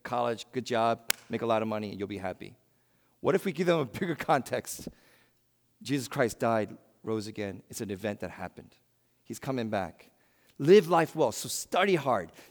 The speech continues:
Get a good job with a big perspective of your life is a gift that God wants to shine his truth and love and goodness through. Live as people who are hope-giving and for the good news.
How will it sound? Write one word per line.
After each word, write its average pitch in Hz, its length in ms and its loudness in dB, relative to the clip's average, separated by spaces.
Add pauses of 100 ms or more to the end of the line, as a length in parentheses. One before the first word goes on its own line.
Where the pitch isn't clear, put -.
Get 214 180 8
a 262 60 2
good 202 220 6
job 127 440 4 (200)
with 143 120 0
a 147 60 4
big - 380 4
perspective 180 680 4
of 117 280 4 (220)
your 139 220 2
life 123 300 -2
is 110 120 -8
a 107 80 -4
gift - 480 -10 (200)
that 98 140 -12
God 104 200 -2
wants 104 180 -6
to 98 120 -10
shine 101 380 -8
his 87 340 -12
truth - 540 -14 (340)
and 85 240 -10
love 87 500 -12 (300)
and 107 120 -16
goodness - 360 -10
through. 76 260 -18 (1200)
Live 113 240 2
as 107 120 -4
people 117 540 -8 (220)
who - 100 -10
are 92 80 -6
hope-giving 95 580 -6 (1120)
and 90 240 -10 (100)
for 107 120 -4
the 90 80 -10
good 104 240 -6
news. 90 540 -14